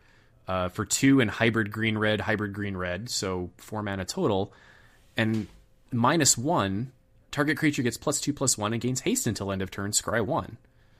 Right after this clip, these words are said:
Like, it, it's more burn than it is removal, and it's not necessarily making a creature. So it's like, you have these weird activated abilities that,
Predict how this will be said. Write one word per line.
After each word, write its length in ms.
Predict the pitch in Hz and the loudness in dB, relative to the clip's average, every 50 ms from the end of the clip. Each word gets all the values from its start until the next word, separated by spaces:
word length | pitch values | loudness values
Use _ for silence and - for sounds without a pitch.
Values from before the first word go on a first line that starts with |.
| _ _ _ _ _ _ _ _ _ _ _ _ - _ | _ _ _ _ _ _ _ _ _ _ _ _ -20 _
Like, 320 | - 110 101 98 95 - - - - _ _ _ - _ _ _ - _ _ - | -4 -2 -2 -2 -2 -6 -14 -20 -20 _ _ _ -20 _ _ _ -20 _ _ -12
it, 300 | 123 - - 78 - - _ _ _ _ _ - - _ _ _ | -12 -12 -12 -16 -18 -20 _ _ _ _ _ -20 -20 _ _ _
it's 260 | 135 120 104 - - | -6 -2 -2 0 0
more 200 | 127 131 127 113 | 0 2 2 0
burn 520 | 98 90 110 104 110 135 175 208 226 226 202 | 0 0 0 2 2 2 2 0 0 0 2
than 180 | 147 135 127 | 4 4 6
it 120 | 120 117 120 | 6 6 6
is 720 | 117 117 113 113 113 113 107 107 110 - - - - - - _ _ _ | 6 6 6 6 4 2 0 0 0 0 0 0 -2 -6 -10 _ _ _
removal, 720 | 123 107 104 104 107 135 202 240 277 320 339 339 339 320 302 - - - _ - | -6 -4 -2 0 0 0 0 0 0 0 0 0 0 -2 -4 -10 -16 -20 _ -2
and 260 | 120 117 113 113 113 | 0 2 4 4 4
it's 460 | 110 107 104 101 - - - - - - - - - - | 4 4 2 2 2 0 0 0 -2 -6 -12 -16 -16 -14
not 360 | - 160 147 147 151 156 - | -12 -2 2 4 4 4 2
necessarily 520 | - 160 - 165 160 - 175 165 151 147 | 0 0 0 2 0 0 0 0 0 0
making 320 | 139 143 147 147 - 123 104 | 0 0 0 -2 -2 -2 -2
a 80 | 95 | -2
creature. 560 | - - - 208 240 - - 269 311 311 294 - - - - - - - - | -2 -2 -4 -4 -4 -4 -4 -4 -4 -4 -6 -8 -12 -20 -20 -20 -20 -20 -2
So 180 | - - 180 175 | 0 2 4 4
it's 140 | 170 - - | 4 2 0
like, 320 | - 165 160 151 - - - _ | 0 -2 -4 -4 -8 -14 -18 _
you 200 | - 170 180 170 | -14 -4 -2 0
have 120 | 190 202 202 | 0 0 0
these 180 | 196 170 127 | 0 0 0
weird 280 | 135 160 214 262 254 226 | 0 -2 -4 -2 0 2
activated 460 | 202 185 - - 151 147 135 127 113 | 2 0 0 0 0 0 0 2 0
abilities 520 | 113 113 185 208 175 127 117 113 104 107 - | 0 0 0 0 0 0 0 0 -2 -2 0
that, 240 | 107 104 104 - | 0 0 0 -2